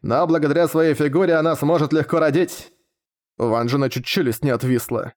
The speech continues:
И как в этом человеке уживаются великий учёный и старик, который только и мечтает, что о внуках? Тем не менее, в этих последних словах также чувствовалась забота о нём. Вообще о нём заботятся многие. Янь Сиасу, Яцесу, Айцао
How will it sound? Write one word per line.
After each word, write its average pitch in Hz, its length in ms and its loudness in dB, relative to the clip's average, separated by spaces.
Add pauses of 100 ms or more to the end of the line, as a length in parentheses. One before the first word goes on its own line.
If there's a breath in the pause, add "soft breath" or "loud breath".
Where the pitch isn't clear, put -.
(180)
И - 100 -4
как 302 200 -4
в 269 60 2
этом 170 200 0
человеке 180 460 0
уживаются 139 580 0
великий 151 320 0
учёный 180 420 0
и 139 40 2
старик, 196 360 -2
который 151 300 0
только 175 300 -2
и - 20 2
мечтает, 139 420 0
что 151 240 -2
о 139 60 0
внуках? 139 560 -2 (340)
Тем 160 220 -2
не 165 80 2
менее, 135 380 2
в 120 60 0
этих 233 260 -2
последних 190 500 0
словах 143 420 0
также 123 320 0
чувствовалась 160 540 0
забота 139 400 0
о 123 60 2
нём. 104 380 -2 (420)
Вообще 139 320 -2
о 277 40 0
нём 233 200 2
заботятся 160 420 -2
многие. 139 500 -2 (300)
Янь 123 300 0
Сиасу, 156 580 -2 (100)
Яцесу, 139 760 0
Айцао 123 720 0